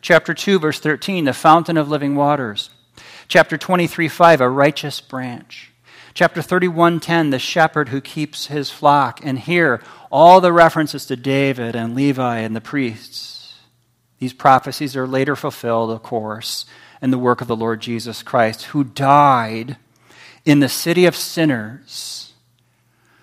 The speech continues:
with the prophetic title, the Lord our righteousness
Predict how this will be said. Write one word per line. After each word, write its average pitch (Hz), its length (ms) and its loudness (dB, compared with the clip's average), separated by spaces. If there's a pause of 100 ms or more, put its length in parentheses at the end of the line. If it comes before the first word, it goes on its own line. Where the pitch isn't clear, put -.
(220)
with 147 180 2
the 143 100 -4
prophetic 156 640 0
title, 120 560 -4 (200)
the 123 100 0
Lord 127 260 0
our 135 100 4
righteousness 117 1120 -10